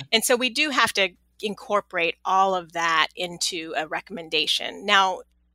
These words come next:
at some point, someone might say,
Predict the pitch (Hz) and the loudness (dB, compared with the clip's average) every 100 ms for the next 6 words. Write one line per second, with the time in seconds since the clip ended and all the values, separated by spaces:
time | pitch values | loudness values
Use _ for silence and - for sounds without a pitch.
0 | _ - 190 - 247 226 - 247 208 - | _ -2 -2 2 2 0 -2 0 0 0
1 | - 190 185 180 175 175 - 185 175 175 | -2 -2 -2 0 0 0 0 4 6 6
2 | 175 | 2